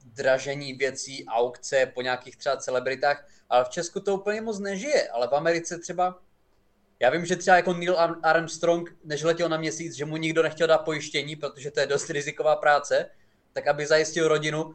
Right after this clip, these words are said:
tak před odletem podepsal strašně moc věcí, aby kdyby umřel, tak to rodina může prodat a může být zajištěna.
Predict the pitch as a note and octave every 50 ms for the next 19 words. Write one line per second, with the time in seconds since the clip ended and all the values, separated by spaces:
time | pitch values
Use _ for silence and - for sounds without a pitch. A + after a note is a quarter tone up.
0 | _ _ - D3 C3+ - - - D#3 - D3+ D3+ D3 D#3 D3+ D3+ E3+ D#3 - -
1 | E3 D#3+ D#3 D#3 - E3 D#3 D3+ D#3 - D#3+ D3 - - E3 D#3 D#3 D3 C#3 C#3+
2 | D#3 D3 D3 - D3+ D3 E3 G3 - _ _ _ - - - D#3 D3+ D#3 D#3 D3+
3 | D#3+ D3+ D#3 D3+ D3+ - C#3+ C#3+ D3 D#3 E3+ F3+ - - - - - B2+ - -
4 | E3 D#3 D3+ D3+ D#3 D#3 D3+ D3 C#3 D#3+ D#3+ D3+ C#3+ C#3 C#3+ C#3+ C#3 - C#3 C#3
5 | C#3 C#3+ D3+ D3 D3 D3 D3 D#3 E3 D#3+ - - B2+ A2+ G2 -